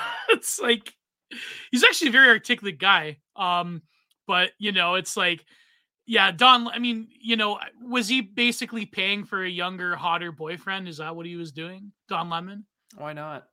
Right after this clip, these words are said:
Speaker 1: Why not? I mean, hey, I mean, it's
Speaker 2: The pair would drive to work together in Lemon's car and began a long-term relationship. Dating a junior employee was frowned upon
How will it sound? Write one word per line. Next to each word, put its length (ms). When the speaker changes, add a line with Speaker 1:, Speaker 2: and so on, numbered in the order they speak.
Speaker 1:
Why 160
not? 440
I 60
mean, 200
hey, 340
I 40
mean, 240
it's 240
Speaker 2:
The 140
pair 340
would 160
drive 400
to 80
work 260
together 440
in 100
Lemon's 420
car 420
and 100
began 440
a 120
long-term 800
relationship. 680
Dating 280
a 40
junior 400
employee 500
was 180
frowned 420
upon 360